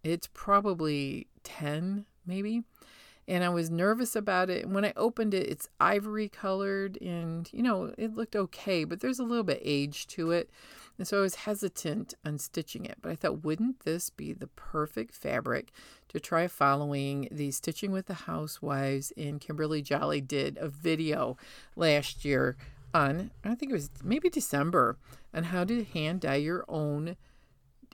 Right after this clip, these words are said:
Aida cloth or cross-stitching material, whether it's Monaco or Lugana, with Rit dye. It was actually really easy, and I m-, scrunched it up 'cause I wanted it to have a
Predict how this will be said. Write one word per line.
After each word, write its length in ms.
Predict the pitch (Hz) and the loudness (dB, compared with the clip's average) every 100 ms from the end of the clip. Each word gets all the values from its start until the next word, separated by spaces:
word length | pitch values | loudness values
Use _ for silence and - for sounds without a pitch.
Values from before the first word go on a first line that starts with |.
| - | 6
Aida 240 | 185 240 | 6 6
cloth 680 | 247 151 135 123 160 170 - - - _ - | 0 0 4 4 4 -2 -18 -20 -20 _ -2
or 540 | 180 156 156 175 254 - - - - - - | 2 4 6 4 2 -6 -20 -20 -20 -20 -14
cross-stitching 540 | - 190 165 156 - 147 | 2 2 2 -4 -4 -4
material, 480 | 139 - 143 147 | -4 0 2 2
whether 400 | 170 147 147 139 | 4 2 2 2
it's 320 | - 143 139 156 | 0 -4 -4 0
Monaco 760 | 143 135 139 - 143 135 139 | 4 4 2 -2 0 2 0
or 200 | - 165 | -2 -4
Lugana, 640 | 160 147 143 139 156 123 131 - - - _ | -4 -2 0 2 0 -2 -4 -10 -20 -20 _
with 420 | 202 190 196 - 160 | 0 2 2 0 2
Rit 280 | 160 - | 2 2
dye. 500 | 165 170 160 135 - - | -4 0 0 0 -2 -4
It 140 | 196 226 | -4 0
was 200 | 220 - | -2 -2
actually 640 | 165 196 - 156 147 143 - _ _ _ - | -2 -2 -4 -4 -2 -4 -8 _ _ _ -12
really 440 | 156 147 185 240 | -6 4 6 6
easy, 560 | 247 139 131 151 202 - | 2 0 0 -2 -4 -6
and 180 | 175 160 | -4 -2
I 100 | 143 | 0
m-, 420 | 156 196 135 - _ | 0 -2 -4 -10 _
scrunched 640 | - - - 202 254 - - | -14 -8 4 6 6 0 0
it 140 | 196 | 2
up 180 | 160 - | 4 2
'cause 140 | - | -2
I 80 | 165 | 0
wanted 540 | 151 143 143 165 185 185 | 0 0 0 0 -2 -4
it 120 | - | -6
to 100 | 196 | -8
have 520 | 165 175 156 160 160 - | -6 -2 0 0 -2 -2
a 380 | 147 143 139 | 0 2 0